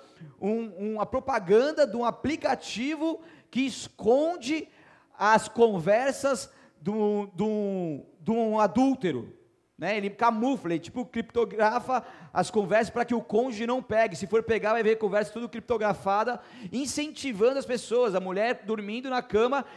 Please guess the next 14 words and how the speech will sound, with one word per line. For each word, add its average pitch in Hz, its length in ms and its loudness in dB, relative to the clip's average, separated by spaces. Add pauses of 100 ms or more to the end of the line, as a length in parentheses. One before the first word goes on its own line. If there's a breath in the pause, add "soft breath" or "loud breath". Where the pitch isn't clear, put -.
(120)
e 202 100 -4
o 202 80 -2
homem 240 240 6
falando 226 440 2
com 240 100 -2
a 226 60 4
amante 214 460 -2
ali, 208 460 -2 (240 loud breath)
d-, 202 180 -6
fazendo 214 320 2
a 247 40 -2
propaganda 240 520 2
do 226 120 2
aplicativo. 269 960 -4